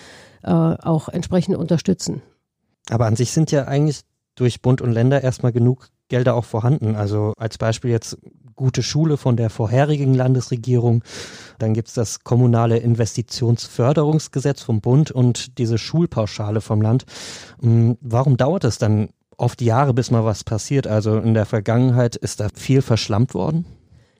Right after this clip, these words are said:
Speaker 1: Ja, ich bin nicht die Expertin in diesem Bereich. Da müsste hier der O B sitzen, ne, von Essen und könnte das vielleicht ein bisschen besser beantworten.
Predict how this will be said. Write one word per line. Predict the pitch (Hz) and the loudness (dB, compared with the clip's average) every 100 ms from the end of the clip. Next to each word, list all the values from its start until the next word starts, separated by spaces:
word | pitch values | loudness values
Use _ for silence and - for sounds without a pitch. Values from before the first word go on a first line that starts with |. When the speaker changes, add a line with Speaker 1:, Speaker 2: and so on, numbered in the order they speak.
| _ | _
Speaker 1:
Ja, | 165 | -6
ich | 143 - | -6 -2
bin | 165 | -2
nicht | 156 - | -2 -2
die | 156 | -6
Expertin | 180 - 185 226 202 131 | -6 -2 0 2 2 2
in | 151 | 0
diesem | 160 143 151 | 0 0 -2
Bereich. | 139 143 135 131 | 0 0 0 -2
Da | - 151 | -2 -2
müsste | 147 147 175 | -2 -2 -2
hier | 151 151 | 0 2
der | 160 135 | 2 0
O | 147 | 0
B | 175 190 | 2 2
sitzen, | 160 147 - 151 | 2 -2 -2 0
ne, | 170 | 0
von | - 160 | 0 -4
Essen | - 165 175 156 | -2 -2 -2 -4
und | 151 | -4
könnte | - 160 170 | -2 -2 0
das | 147 139 | 0 -2
vielleicht | - 151 151 - | -2 0 0 -2
ein | 165 | -2
bisschen | 156 156 | -2 0
besser | 143 165 160 | 0 0 0
beantworten. | 147 196 - 147 151 | 0 -2 0 0 2